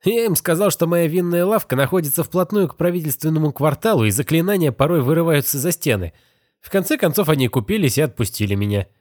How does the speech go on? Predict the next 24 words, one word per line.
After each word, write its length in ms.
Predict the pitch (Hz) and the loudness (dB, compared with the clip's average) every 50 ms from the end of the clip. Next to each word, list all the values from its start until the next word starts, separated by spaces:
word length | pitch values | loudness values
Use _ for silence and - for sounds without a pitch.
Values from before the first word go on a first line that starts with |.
| _ _ _ _ _ _ _ _ _ _ _ - | _ _ _ _ _ _ _ _ _ _ _ -4
Он 180 | 95 92 92 | -2 -2 0
насупился. 600 | 92 95 92 - 101 - - 90 85 - 92 - _ _ _ _ _ _ _ _ _ _ _ _ _ _ | 0 0 0 -2 -4 -4 -4 -6 -6 -6 -12 -14 _ _ _ _ _ _ _ _ _ _ _ _ _ _
«Ничего 400 | - 165 180 - - 220 220 185 | -6 -6 -2 -2 0 0 0 0
не 120 | 139 123 110 | 0 0 -2
понимаю, 500 | - 131 120 120 120 113 104 92 90 98 | -2 0 0 2 2 2 2 2 0 0
я 140 | 135 190 190 | 0 0 0
же 100 | 180 151 | -2 -2
переоделся 680 | - - 175 196 196 180 156 185 220 196 - 147 131 | 0 0 2 2 2 0 0 0 0 0 0 -2 -2
с 120 | - - | -2 0
ног 240 | 151 180 208 175 117 | 0 0 0 0 0
до 100 | 101 139 | -2 -2
головы 400 | 135 127 175 202 220 220 202 156 | 0 2 2 2 2 2 0 0
перед 300 | 101 - 113 113 113 104 | 2 2 2 2 2 0
тем, 160 | - 196 180 | -2 -2 -2
как 180 | - 160 156 - | -2 -2 -2 0
выйти 260 | 160 170 139 - 160 | -2 -2 -2 -2 -6
из 120 | 180 185 | -6 -6
дома, 260 | 180 180 170 110 92 92 | -2 0 0 0 0 -2
специально, 680 | - - - 185 - - 233 247 226 180 139 110 101 | -4 -4 -4 -2 0 0 2 2 2 2 2 2 0
чтобы 220 | - - 110 104 117 | 0 -2 -2 -2 -2
никаких 380 | 117 113 - 147 151 165 147 | -2 -2 -2 -4 -4 -4 -6
следов 400 | - - 120 123 160 196 180 - | -4 -2 -2 -2 -2 -4 -4 -4
не 60 | 196 | -2
осталось». 600 | 202 208 202 - - 226 143 110 95 87 - - | -2 -2 -2 -2 0 0 2 2 0 -2 -6 -12